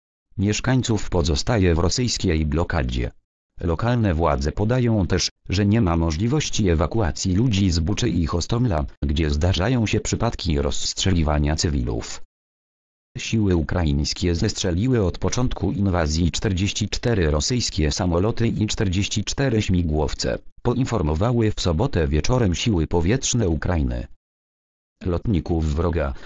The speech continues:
którzy się katapultowali i przeżyli, znaleźli ukraińscy żołnierze. Udzielono im pomocy medycznej i już składają zeznania o zbrodniach putinowskiego reżimu przeciw ludzkości, poinformowano w oświadczeniu na Facebooku.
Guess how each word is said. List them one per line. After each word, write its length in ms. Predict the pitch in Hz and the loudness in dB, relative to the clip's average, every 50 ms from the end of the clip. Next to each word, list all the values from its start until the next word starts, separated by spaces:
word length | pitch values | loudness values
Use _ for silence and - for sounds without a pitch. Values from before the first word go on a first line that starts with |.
| - - | -12 -8
którzy 320 | - - 104 90 80 80 | -4 -2 0 0 0 0
się 140 | - - 90 | -2 -2 -2
katapultowali 1040 | - 92 - 87 82 - 87 82 73 - 85 78 120 123 107 90 85 - 87 87 | -2 0 0 0 0 2 2 2 2 0 0 0 0 0 2 0 0 0 0 0
i 60 | 80 - | 0 0
przeżyli, 500 | - - 98 87 98 - - 131 127 127 - - - - - | 0 0 0 2 2 2 2 2 0 0 -4 -8 -10 -8 -4
znaleźli 540 | 80 85 104 107 120 123 120 101 110 104 - | 0 0 2 2 2 2 0 0 0 -2 -2
ukraińscy 840 | 87 76 - - 78 73 76 71 69 76 73 - - - 85 80 | -2 0 2 2 2 4 2 2 0 0 -2 -4 -4 -2 -2 -2
żołnierze. 600 | 78 87 80 78 73 65 60 60 - 64 65 - - - _ _ _ _ _ _ _ - | 0 0 0 0 0 -2 -2 -2 -4 -4 -6 -6 -8 -14 _ _ _ _ _ _ _ -4
Udzielono 480 | 120 104 87 85 80 90 101 95 95 82 | -2 0 0 0 2 2 2 2 2 2
im 220 | 117 120 104 87 | 2 0 0 0
pomocy 400 | - 92 92 98 98 - - 127 | 0 0 0 0 0 0 0 2
medycznej 640 | 117 107 98 92 - - - 82 76 76 78 80 - - | 2 2 2 2 2 2 2 2 2 2 0 -2 -2 0
i 100 | 110 107 | 0 2
już 320 | 113 113 113 107 - - - | 2 2 2 0 -2 -4 -6
składają 640 | - - - - 90 82 85 107 120 113 107 95 87 | -8 -6 -2 -2 0 2 2 2 2 2 2 2 2
zeznania 580 | 80 85 87 80 92 107 113 110 104 101 92 95 | 2 0 0 2 2 2 2 2 2 2 2 2
o 100 | 104 90 | 2 0
zbrodniach 600 | 71 71 82 107 107 104 98 101 87 78 - - | 0 0 0 0 0 2 2 0 0 0 -2 -2
putinowskiego 880 | - 101 - - 98 98 104 110 107 - - - 78 73 76 95 123 127 | -2 -2 0 0 2 2 2 2 0 -2 -4 -2 -2 0 0 2 2 2
reżimu 440 | 120 110 113 117 101 82 76 76 | 2 2 2 2 2 0 0 -2
przeciw 460 | - - - 80 73 - 85 78 71 80 | -2 -4 -4 -4 -2 -2 -2 0 0 0
ludzkości, 680 | 87 85 - - - 92 87 - - - 64 64 60 - - - - - | 0 0 0 0 0 0 -2 -2 -4 -4 -4 -4 -6 -6 -8 -14 -8 -4
poinformowano 840 | - 123 - 123 123 - 113 90 78 78 71 87 101 107 110 104 | -2 0 0 0 0 0 0 0 0 0 0 0 0 0 0 0
w 100 | 90 82 | 0 0
oświadczeniu 600 | 117 110 - - 92 87 - - 123 127 123 104 | -2 -2 -2 -2 -4 -2 -2 0 0 2 2 2
na 140 | 98 95 95 | 2 2 2
Facebooku. 600 | - 95 95 87 - - - - - - 64 62 | 2 0 0 0 0 -2 -4 -4 -2 -4 -6 -6